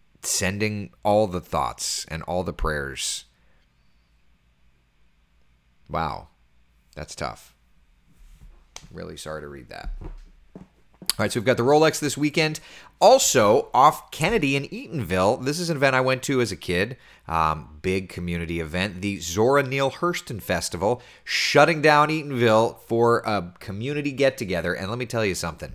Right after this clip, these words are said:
Friends getting together, um, in, in the best of weather. The town that freedom built. I love it. Love it.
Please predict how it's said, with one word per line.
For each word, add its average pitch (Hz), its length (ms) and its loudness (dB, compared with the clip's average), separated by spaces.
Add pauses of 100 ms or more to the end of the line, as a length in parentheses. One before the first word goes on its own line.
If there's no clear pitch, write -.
(520)
Friends 131 460 -2
getting 127 300 2
together, 123 560 2 (460)
um, 90 480 0
in, 117 480 -10 (1200)
in 143 140 -6
the 131 60 -2
best 117 640 2
of 98 120 -2
weather. 78 440 -6 (480)
The - 80 -12
town 110 300 0
that 101 80 -8
freedom 101 480 -4 (200)
built. 78 260 -6 (300)
I 87 80 -8
love 87 220 -6
it. 69 140 -12 (840)
Love 95 300 4
it. 64 120 -14